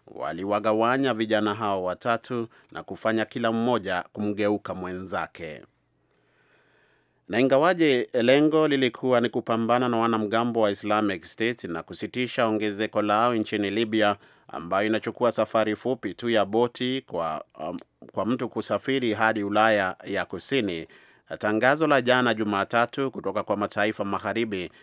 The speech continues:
yenye nguvu kwamba yako tayari kuipa silaha serikali ya Tripoli inayoungwa mkono na Umoja wa Mataifa na ambayo inayumbayumba, halikupokelewa, hal-,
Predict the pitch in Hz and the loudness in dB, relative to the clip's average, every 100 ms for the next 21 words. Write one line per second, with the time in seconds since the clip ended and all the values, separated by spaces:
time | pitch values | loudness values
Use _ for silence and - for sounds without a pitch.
0 | _ - 101 110 107 104 107 113 101 107 | _ -8 -2 2 2 2 0 -2 -2 -2
1 | 104 98 95 92 - 104 107 104 104 104 | 0 0 0 0 -2 -2 -2 -2 2 4
2 | 117 127 127 - 85 76 98 101 101 92 | 4 2 -4 -6 -8 -6 -6 -2 -2 -2
3 | 98 101 110 113 113 - 104 - 95 95 | -2 2 4 2 0 -2 -6 -4 -4 -2
4 | 82 - 123 123 104 87 80 - - _ | -6 -6 -6 -4 -4 -4 -8 -12 -20 _
5 | _ - - 82 87 101 110 120 117 113 | _ -20 -16 -10 -4 -2 0 2 2 0
6 | 120 127 123 113 113 110 110 101 101 - | 0 -2 0 0 0 2 2 0 0 -2
7 | 107 123 - 120 87 78 82 98 107 101 | -2 -2 0 -2 -2 -6 -2 2 2 2
8 | 101 101 98 101 101 113 113 87 82 - | 0 -2 -4 -2 0 0 0 -2 -4 -6
9 | - _ - 85 101 123 127 123 - 131 | -16 _ -12 -10 -10 -2 0 0 2 2
10 | 135 123 117 - 95 101 | 4 2 0 -6 -6 -4